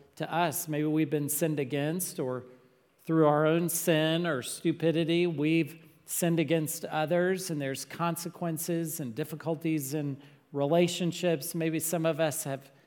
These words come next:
have really suffered in that way, or suffered physically just from the fact we live in a fallen world and our bodies break down,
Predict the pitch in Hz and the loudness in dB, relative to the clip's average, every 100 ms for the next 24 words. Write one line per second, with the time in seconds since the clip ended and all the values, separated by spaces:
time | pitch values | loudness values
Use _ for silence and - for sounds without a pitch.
0 | _ - 143 156 165 175 185 180 - 180 | _ -8 -8 -8 0 2 4 4 2 6
1 | 202 - 214 120 - - _ _ _ _ | 6 6 -2 -4 -10 -20 _ _ _ _
2 | _ _ _ _ _ - 202 202 190 185 | _ _ _ _ _ -2 2 4 4 4
3 | 170 180 208 202 180 185 170 - - 214 | 6 6 6 2 2 2 2 0 6 6
4 | 214 214 190 - - _ - 220 254 269 | 6 4 2 -2 -20 _ 2 6 6 6
5 | - 190 180 196 180 202 - 214 208 214 | 4 6 6 4 2 0 -2 -4 -2 -2
6 | 226 214 214 208 196 202 202 202 - 208 | 0 -2 -2 -2 2 2 2 0 0 0
7 | 196 208 185 180 196 208 208 185 185 156 | 2 0 0 0 2 2 0 -2 -4 -4
8 | 180 208 202 202 185 - 196 190 190 196 | -4 -4 -2 -4 -6 -4 0 0 0 0
9 | 190 185 | 0 0